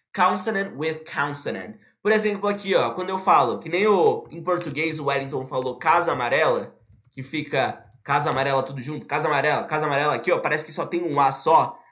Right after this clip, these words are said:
A mesma coisa acontece com o inglês. Por exemplo, quando eu quero falar social life, ou seja,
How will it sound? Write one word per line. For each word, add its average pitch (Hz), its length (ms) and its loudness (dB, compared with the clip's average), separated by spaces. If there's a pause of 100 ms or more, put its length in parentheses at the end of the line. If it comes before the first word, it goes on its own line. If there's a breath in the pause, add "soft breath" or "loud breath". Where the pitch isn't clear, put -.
(120 loud breath)
A 147 80 -2
mesma 233 380 0
coisa 208 240 -2
acontece 185 360 -4
com 196 100 -12
o 202 40 -6
inglês. 139 420 -2 (240 soft breath)
Por 196 80 -2
exemplo, 190 380 0
quando 175 140 0
eu - 40 -6
quero 180 200 0
falar 165 300 0
social 220 800 -2
life, 117 520 -2 (220)
ou 170 100 -10
seja, 127 520 -8